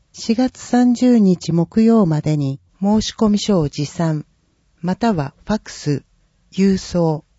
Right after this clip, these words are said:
申し込み書は文化会館アルフォーレにあります。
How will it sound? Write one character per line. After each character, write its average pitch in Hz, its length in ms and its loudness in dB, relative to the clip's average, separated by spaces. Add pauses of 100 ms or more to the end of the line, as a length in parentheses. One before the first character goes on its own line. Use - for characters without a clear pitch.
(720)
申 233 200 4
し - 80 -6
込 - 180 2
み 233 120 4
書 226 220 2
は 147 240 -2 (200)
文 226 200 4
化 220 200 -4
会 220 260 0
館 151 380 -4
ア 175 120 -4
ル 208 100 0
フ 233 240 2
ォ 220 40 4
ー - 20 2
レ 175 140 2
に 143 140 2
あ 139 80 -2
り 139 120 -2
ま 139 160 -2
す。 - 240 -18